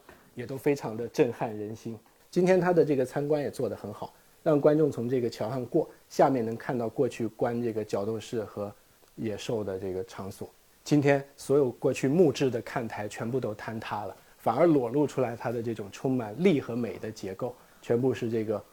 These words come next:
混凝土造的这个喇叭形的拱，通往观众席的通道设计得也非常讲究，大家其实是可以对号入座的。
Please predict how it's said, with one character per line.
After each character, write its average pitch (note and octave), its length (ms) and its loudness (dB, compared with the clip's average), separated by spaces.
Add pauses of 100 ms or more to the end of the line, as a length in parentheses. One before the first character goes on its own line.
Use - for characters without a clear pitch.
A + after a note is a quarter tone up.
混 B2+ 200 8
凝 A#2 140 0
土 - 220 -8 (240)
造 G#2+ 240 0
的 G2 100 -4
这 G2 160 -6
个 G2 140 -6
喇 A#2+ 200 -6
叭 B2 220 -4
形 G#2+ 240 -8
的 G#2+ 100 -4
拱， G2+ 160 -8 (560)
通 E3 300 8
往 A2 220 6
观 C#3 240 10
众 C#3 200 6
席 A#2 300 -2
的 B2 220 8
通 D3 260 6
道 D3 260 8 (220)
设 B2+ 220 4
计 A#2 120 -6
得 A2 80 -2
也 G2+ 120 0
非 A2+ 180 -2
常 G#2+ 180 -8
讲 F#2 240 -10
究， F#2+ 220 -6 (260)
大 B2+ 140 -6
家 A#2+ 160 -6
其 - 240 -8
实 A2+ 180 -6
是 A2+ 140 -8
可 A2 220 -8
以 G#2 240 -4 (120)
对 C3 120 4
号 A#2 240 -2
入 A2+ 160 -4
座 A#2+ 220 -4
的。 - 80 -18